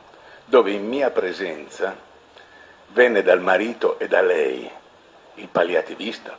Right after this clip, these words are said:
eccellente medico ed eccellente anestesista di quell'ospedale pubblico, che non più di quattro o cinque anni fa, in un momento quindi dove forse anche il tema delle, della, della sedazione terminale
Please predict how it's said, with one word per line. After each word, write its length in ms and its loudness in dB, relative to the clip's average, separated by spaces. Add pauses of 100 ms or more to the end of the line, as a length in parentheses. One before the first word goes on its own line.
eccellente 800 -6
medico 600 -10
ed 80 -8
eccellente 500 -8
anestesista 580 -10
di 120 -8
quell'ospedale 600 -6
pubblico, 760 -8 (360)
che 140 4
non 140 0
più 120 -2
di 100 -4
quattro 320 4
o 20 -2
cinque 340 -4
anni 140 -4
fa, 160 4
in 100 -2
un 80 -10
momento 340 -6
quindi 220 -8
dove 220 0
forse 280 -2
anche 200 -4
il 100 -10
tema 260 -2
delle, 240 -6 (460)
della, 360 0
della 240 0
sedazione 520 0
terminale 800 -2